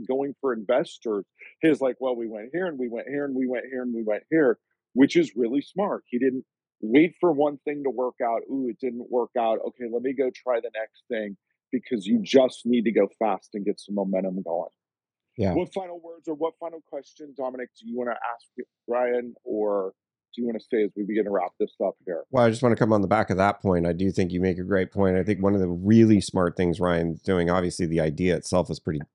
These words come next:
Speaker 2: dang smart since you're gonna buy one, um, but the, uh, and had I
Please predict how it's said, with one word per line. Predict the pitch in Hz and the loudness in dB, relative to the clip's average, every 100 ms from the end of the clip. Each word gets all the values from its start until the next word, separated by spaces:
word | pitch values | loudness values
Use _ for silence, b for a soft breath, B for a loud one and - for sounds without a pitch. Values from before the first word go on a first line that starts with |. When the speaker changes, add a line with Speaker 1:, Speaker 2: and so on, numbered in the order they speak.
| _ | _
Speaker 2:
dang | 85 80 76 | -4 -4 -4
smart | - 78 80 87 - | -4 -2 -2 -4 -6
since | 78 71 | -8 -4
you're | 92 | -2
gonna | 87 | 0
buy | 76 71 | -2 -2
one, | 80 87 - _ _ _ _ | -2 -4 -6 _ _ _ _
um, | - 98 95 92 87 - | 0 2 2 0 -4 0
but | 107 101 | 2 2
the, | - 101 95 | 2 2 4
uh, | 90 87 | 4 4
and | - 95 | 2 0
had | 101 98 | 2 4
I | 90 85 | 4 2